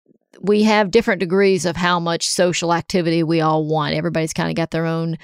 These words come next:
metric on that, and it may change, you know, based on what's going on in your life. But most of us are social animals. So some social activity and being a true lone wolf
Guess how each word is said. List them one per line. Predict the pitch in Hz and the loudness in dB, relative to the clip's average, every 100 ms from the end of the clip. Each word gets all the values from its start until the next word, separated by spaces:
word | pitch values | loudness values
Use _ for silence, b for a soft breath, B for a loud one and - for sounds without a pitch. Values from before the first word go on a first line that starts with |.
| B B B | B B B
metric | 180 202 196 - 175 - | 4 4 4 0 -4 -2
on | 175 170 160 | -4 -4 -4
that, | 147 120 - | -4 -4 -4
and | 170 | -4
it | 175 | -2
may | 170 175 | 0 -2
change, | 175 196 170 165 170 170 - | 0 -2 -2 -4 -4 -6 -6
you | - 170 | -6 -4
know, | |
based | 156 165 165 | 0 0 0
on | 170 | -4
what's | 160 | -6
going | - 165 160 | -4 -2 -2
on | 156 | -2
in | 151 | -4
your | 147 | -4
life. | 151 175 143 160 - B B B | 0 0 0 -4 -10 B B B
But | 190 175 | 2 2
most | 190 220 285 359 - | 2 4 4 2 0
of | 165 | 0
us | 139 139 - | 0 -2 -4
are | - 185 202 208 214 202 _ _ | -2 2 4 4 2 -2 _ _
social | - - 190 - 170 | -6 0 0 0 -4
animals. | 175 175 147 110 - | -4 -4 -4 -8 -4
So | - 165 | -2 -2
some | - 202 202 202 | 0 0 2 0
social | 208 190 190 - 170 | 0 2 2 0 0
activity | 170 - 185 160 165 | 0 -2 -2 0 -2
and | 160 | 0
being | 190 202 | 0 0
a | 165 | -2
true | - - 202 | -4 0 2
lone | 202 175 180 185 175 170 | 2 2 2 2 0 0
wolf | 185 185 156 - | 4 4 4 0